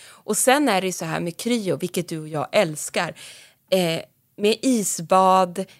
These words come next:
kallt och varmt i duschen, en sån här lyxig kryobehandling då och så vidare.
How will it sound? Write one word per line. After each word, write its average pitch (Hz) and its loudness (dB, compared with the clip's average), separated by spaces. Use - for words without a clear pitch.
kallt 208 -2
och 196 -2
varmt 185 2
i 185 -2
duschen, 175 -2
en 196 -2
sån 214 -2
här 190 2
lyxig 196 -4
kryobehandling 180 -2
då 170 -4
och 165 -4
så 175 -6
vidare. 170 -6